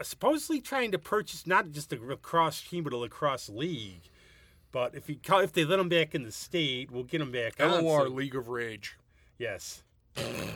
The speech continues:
Speaker 1: Hopefully, but
Speaker 2: That's what we
Speaker 1: they're
Speaker 2: call in the
Speaker 1: looking for,
Speaker 2: business a
Speaker 1: but I guess
Speaker 2: callback.
Speaker 1: Rob's the closest one to approach because he's done other stuff, and he's one of the one.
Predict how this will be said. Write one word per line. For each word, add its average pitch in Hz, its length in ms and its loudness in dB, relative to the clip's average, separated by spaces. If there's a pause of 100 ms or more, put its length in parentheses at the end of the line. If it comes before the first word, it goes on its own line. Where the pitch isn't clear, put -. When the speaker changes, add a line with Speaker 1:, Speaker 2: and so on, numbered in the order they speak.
(720)
Speaker 1:
Hopefully, 131 600 0
but 123 100 -2
Speaker 2:
That's 170 220 6
what 220 80 6
we 180 80 10
Speaker 1:
they're 220 100 10
Speaker 2:
call 175 180 8
in 151 60 6
the 143 60 2
Speaker 1:
looking 123 60 -4
for, 156 100 4
Speaker 2:
business 135 240 0
a 123 40 -6
Speaker 1:
but 165 120 4
I 190 60 8
guess 240 220 6
Speaker 2:
callback. 151 80 -2
Speaker 1:
Rob's 185 440 10
the 139 100 -2
closest 147 600 -4
one 127 220 0
to 113 120 -6
approach 117 500 -4
because - 380 -2
he's 135 180 -4
done 120 220 -2
other 110 260 -2
stuff, 127 420 -4
and 117 80 -14
he's 107 180 -14
one 123 200 -6
of 117 60 -6
the 120 60 -4
one. 120 240 -2